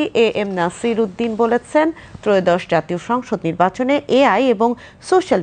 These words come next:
মিডিয়া একটি বড় চ্যালেঞ্জ, তবে যে কোনো চ্যালেঞ্জ মোকাবেলায় প্রস্তুত ইসি। আজ আগারগাঁওয়ে নির্বাচন প্রশিক্ষণ ইনস্টিটিউটে ত্রয়োদশ জাতীয় সংসদ নির্বাচন উপলক্ষে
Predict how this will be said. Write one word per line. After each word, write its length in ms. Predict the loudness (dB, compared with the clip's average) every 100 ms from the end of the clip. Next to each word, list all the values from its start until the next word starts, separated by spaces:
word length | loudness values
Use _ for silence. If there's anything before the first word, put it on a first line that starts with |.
| 0
মিডিয়া 220 | 2 0
একটি 140 | 2 -6 0
বড় 160 | 0 -2 -4
চ্যালেঞ্জ, 280 | -4 -4 -10 -20 -18 -2
তবে 160 | 2 2 2
যে 100 | 0 2
কোনো 160 | 0 0 0
চ্যালেঞ্জ 280 | 0 0 -4 -8
মোকাবেলায় 460 | -4 0 2 0 0
প্রস্তুত 440 | -2 -2 -4 -4 -4 -4
ইসি। 240 | -6 -4 -6 -6 -18 -2 0
আজ 100 | 2 0
আগারগাঁওয়ে 440 | 0 0 2 2 0
নির্বাচন 380 | 0 0 0 -4 -2
প্রশিক্ষণ 440 | -2 -4 -4 -4 -4
ইনস্টিটিউটে 520 | -4 -6 -4 -4 -4 -2
ত্রয়োদশ 380 | -2 2 0 0 -16 -20 0 2
জাতীয় 280 | 2 -2 -2
সংসদ 320 | -2 -2 -2 0
নির্বাচন 380 | 0 0 -2 -4 -8
উপলক্ষে 420 | -4 -2 -4 -2